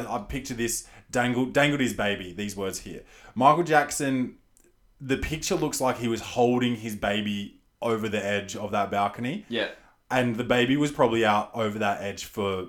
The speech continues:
Speaker 1: a second.
Speaker 2: Yeah.
Speaker 1: And that's, you know, that's the kind of imagery that you're painting with these, these words. And then they fucking doubled down and sent another tweet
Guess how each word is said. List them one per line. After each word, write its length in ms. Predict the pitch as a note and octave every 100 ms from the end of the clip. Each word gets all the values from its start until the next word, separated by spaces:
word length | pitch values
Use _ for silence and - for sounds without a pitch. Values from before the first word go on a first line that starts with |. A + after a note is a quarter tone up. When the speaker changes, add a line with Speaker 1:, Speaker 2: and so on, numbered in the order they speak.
| -
Speaker 1:
a 100 | G#2+
second. 560 | - G#2 G#2 D#3 A#3 G2
Speaker 2:
Yeah. 180 | G#2 - - - _ _ _ -
Speaker 1:
And 240 | C3 C3+
that's, 440 | C#3 C#3+ - - -
you 120 | D3
know, 160 | B2 A2
that's 540 | A#2 C#3+ C#3+ - - _ _ _ -
the 140 | B2+ C#3
kind 260 | C#3+ D3+
of 140 | C#3 C3
imagery 380 | B2+ A#2 B2+
that 80 | A#2+
you're 160 | A#2 A2+
painting 380 | G#2+ A2 A2 A2
with 160 | A2 G#2+
these, 480 | G#2+ G#2 F#2 F2
these 220 | G#2+ G#2+ F#2
words. 360 | G2+ A#2 - - - -
And 140 | G#2+ C3
then 320 | C3+ C3+ -
they 220 | C3+ C#3
fucking 380 | C3+ C3+ C3+ G#3+
doubled 340 | F#3+ D3+ A#2+
down 240 | A2 G#2+ G#2
and 100 | G2+
sent 180 | A2+ G#2
another 320 | G2 F#2+ G2+
tweet 380 | - F2 F2